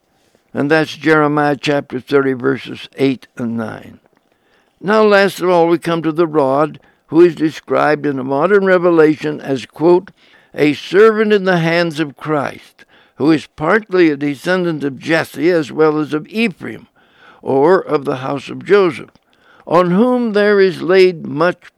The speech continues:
power," unquote. That's the Doctrine and Covenants, section a hundred and thirteen, verse four. It is noted that the lineal descent of the rod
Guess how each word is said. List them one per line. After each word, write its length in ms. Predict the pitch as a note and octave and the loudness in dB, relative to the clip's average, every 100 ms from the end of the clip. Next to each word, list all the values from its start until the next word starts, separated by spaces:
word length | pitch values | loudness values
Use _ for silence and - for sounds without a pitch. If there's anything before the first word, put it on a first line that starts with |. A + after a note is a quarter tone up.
| - | -10
power," 560 | C#3 D#3 B2 - - _ _ _ - | -6 -6 -8 -16 -20 _ _ _ -4
unquote. 600 | D#3+ D#3+ C#3+ D3 B2+ _ _ _ _ - | -2 -2 -2 -2 -2 _ _ _ _ -10
That's 260 | C#3 D#3 - | -2 -2 -2
the 180 | C#3 D3 | -6 -4
Doctrine 480 | C#3 C3+ - B2+ C3 | -4 -6 -8 -10 -8
and 180 | B2+ | -10
Covenants, 480 | - C#3 C3+ E3 D#3+ | -6 -4 -4 -6 -8
section 400 | - D3 - C3+ | -6 -8 -6 -4
a 80 | C#3+ | -4
hundred 260 | D3 C#3 A#2+ | -4 -6 -8
and 140 | A#2+ | -4
thirteen, 540 | C3+ C3 - D#3 E3+ C#3+ | 0 0 -2 -6 -6 -4
verse 280 | C#3+ C#3 | -4 -6
four. 500 | - F#3 A3 E3 - _ _ _ _ - | -6 -2 0 0 -4 _ _ _ _ 0
It 180 | F#3+ A3+ | 2 4
is 220 | G3+ D3+ | 4 2
noted 420 | F#3+ G#3 G#3 G#3+ E3+ | 0 2 2 2 2
that 220 | F3 E3 | 0 0
the 120 | D#3+ | -2
lineal 540 | E3 G#3 A3 A3 A3 | 0 2 4 4 4
descent 760 | F#3 G3 D#3+ - E3 D3 C#3+ - _ _ _ | 2 -2 -2 -2 0 -2 -6 -16 _ _ _
of 220 | C#3 B2+ | -4 0
the 100 | C3 | 0
rod 640 | C3 E3+ E3 A#2 G#2 A#2 | 2 0 0 -4 -8 -10